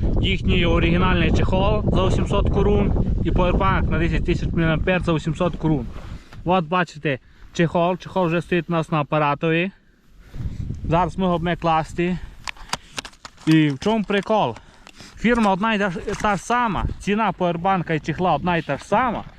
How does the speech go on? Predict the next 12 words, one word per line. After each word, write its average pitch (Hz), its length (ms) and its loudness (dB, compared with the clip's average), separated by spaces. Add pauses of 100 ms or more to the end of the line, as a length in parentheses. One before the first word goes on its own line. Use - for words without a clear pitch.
(220)
вісімсот, 175 600 0 (300)
то 175 120 2
ж - 120 -6
то 180 100 4
оригінал. 147 420 -2 (280)
І 156 100 2
коли 220 240 2
ти 196 120 0
його 196 200 2
кладеш 185 420 0
на 180 200 2
смартфон 170 760 0